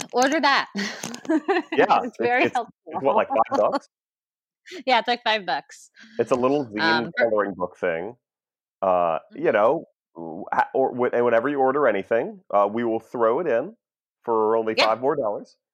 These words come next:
Speaker 2: Uh,
Speaker 1: Exactly.
Speaker 2: yeah.
Speaker 1: <laughs>
Speaker 2: And it's cute.
Speaker 1: For
Speaker 2: I mean,
Speaker 1: some
Speaker 2: it's,
Speaker 1: of the
Speaker 2: I think it was the
Speaker 1: I
Speaker 2: last
Speaker 1: was
Speaker 2: day
Speaker 1: just
Speaker 2: I
Speaker 1: saying
Speaker 2: actually went to the store, I read it.
Speaker 1: Yeah, for some of the really big orders, I've just been, like, tossing them in too, like, people who've been spending, like,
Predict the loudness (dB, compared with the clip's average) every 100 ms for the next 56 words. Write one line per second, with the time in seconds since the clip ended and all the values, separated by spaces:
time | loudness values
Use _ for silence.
0 | _ _ -4 2 2 2 -4 -14 -20 -8
1 | -8 -8 -14 -12 -12 -2 0 2 2 4
2 | 2 2 0 -2 -4 -8 -8 -4 -2 -2
3 | -4 -6 0 2 4 2 0 -2 -4 -8
4 | _ _ _ _ _ _ _ _ _ -4
5 | -4 -4 -4 0 2 4 4 2 2 2
6 | 0 -4 -8 -8 -10 -10 -8 -6 -8 -10
7 | -10 -8 -10 -14 _ _ _ _ _ _
8 | _ _ _ _ -8 0 2 4 0 0
9 | 0 0 0 0 0 0 0 0 2 2
10 | 0 -2 -6 -6 -6 -2 -2 0 0 0
11 | -6 -10 -8 -8 -6 -4 0 0 0 0
12 | 0 0 -2 -2 -4 -4 -6